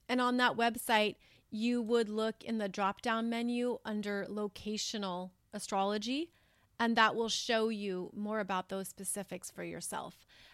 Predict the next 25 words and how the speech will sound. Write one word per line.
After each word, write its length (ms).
And 140
the 60
reason 320
why 260
I 160
recommend 680
astro 400
dot 240
com 360
is 200
because 240
it's 180
written 240
by 180
professional 800
astrologers, 800
and 260
the 160
resources 560
they 100
use 760
are 160
based 800
on 480
credible 720